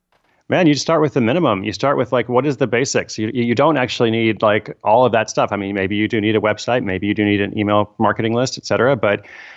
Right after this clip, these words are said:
you know, you don't necessarily need to be active on fifteen different social networks, which is what, what a lot of people try to do and fail. I mean, you're just, you're not going to be able to do that.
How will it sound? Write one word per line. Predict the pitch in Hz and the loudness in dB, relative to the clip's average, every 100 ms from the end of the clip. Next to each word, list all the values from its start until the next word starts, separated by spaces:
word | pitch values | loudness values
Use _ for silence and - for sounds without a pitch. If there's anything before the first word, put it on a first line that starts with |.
| - | -6
you | 107 | 0
know, | 104 | 2
you | 110 110 | 2 0
don't | 107 127 131 | 2 0 2
necessarily | 120 - - 120 120 113 | -2 -4 0 2 4 2
need | 113 | -2
to | 113 | -4
be | 104 113 | -2 0
active | 110 110 - 113 | 2 0 -2 -2
on | 110 113 107 | 0 0 -2
fifteen | - 117 - 117 110 | -2 -4 -2 -2 -2
different | 107 113 107 | -2 -2 0
social | 110 107 120 | 0 0 0
networks, | 170 98 90 - 101 | 0 0 -4 -6 -10
which | - | -4
is | 98 90 - - | -4 -4 -10 -10
what, | 98 95 | -6 -2
what | 107 | 2
a | 104 | 2
lot | 110 | 2
of | 120 | 0
people | 117 107 | -2 0
try | 104 | 2
to | 104 | 2
do | 98 104 | 2 0
and | 113 | 0
fail. | 151 135 - _ - | 0 -2 -4 _ -12
I | |
mean, | 92 101 | -8 -4
you're | |
just, | 110 - | -4 -2
you're | 110 | 0
not | 107 | 2
going | 113 | 0
to | 107 | 0
be | 117 | 0
able | 147 | -2
to | 143 | -2
do | 175 | -2
that. | - - | -2 -4